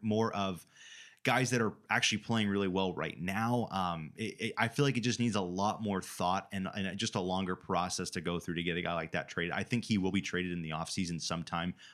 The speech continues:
but, uh, I, I mean, that would be one of the biggest trades that we've seen in, in a really long time, Alex. I mean, you're talking, of course, about a Ted Williams type player that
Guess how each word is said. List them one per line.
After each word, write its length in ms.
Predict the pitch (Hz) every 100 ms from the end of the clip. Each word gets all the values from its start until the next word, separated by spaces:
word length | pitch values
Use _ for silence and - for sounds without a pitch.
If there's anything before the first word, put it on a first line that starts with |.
| _
but, 240 | 92 87 - - - _ _ _
uh, 280 | 95 82 73 67 - -
I, 100 | -
I 40 | 107
mean, 200 | 90 82 - _ _ _ _ _ _ _ -
that 140 | 151
would 80 | 185
be 80 | 143
one 80 | 131
of 40 |
the 60 | 110
biggest 320 | 101 101 -
trades 360 | - 92 85 - _
that 260 | 92 87 82
we've 200 | 90 82
seen 420 | - 90 85 82
in, 140 | 85 87
in 140 | 90
a 60 | 78
really 260 | 78 80
long 240 | 80 78 78
time, 200 | 80 78
Alex. 240 | 76 80
I 40 | 82
mean, 100 | 82
you're 100 | 82
talking, 340 | 82 80 80
of 100 | 78
course, 200 | - 80
about 180 | - 78
a 40 |
Ted 280 | - 82 73
Williams 280 | 80 80 71
type 240 | - 71
player 300 | - 78 76
that 240 | 73 76